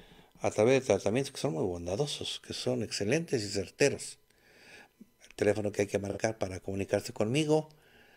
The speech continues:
cincuenta y cinco, cincuenta y uno, seis seis ocho, nueve cuarenta. Cincuenta y cinco, cincuenta y uno, seis seis ocho,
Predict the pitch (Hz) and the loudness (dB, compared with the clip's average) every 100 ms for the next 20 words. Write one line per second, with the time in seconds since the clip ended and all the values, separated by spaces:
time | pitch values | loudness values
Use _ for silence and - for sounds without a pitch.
0 | _ - 110 95 127 123 113 127 131 120 | _ -4 -2 4 4 6 4 2 0 0
1 | 107 98 127 123 110 131 117 - 120 117 | 0 0 0 2 2 2 0 2 2 2
2 | - 120 - - 151 147 147 151 151 - | 2 0 0 2 2 4 4 4 2 -20
3 | _ _ - 117 135 135 131 139 143 139 | _ _ 0 8 10 10 8 8 8 4
4 | 104 92 - - - - - 127 113 147 | 0 -2 -2 -18 -20 -18 -2 0 4 4
5 | 147 143 - 151 147 113 113 104 143 143 | 6 4 6 0 2 4 2 2 2 4
6 | 135 143 127 92 - 139 120 - 131 120 | 4 4 2 0 2 2 2 4 4 4
7 | - - 156 - 156 147 | 0 6 6 6 4 4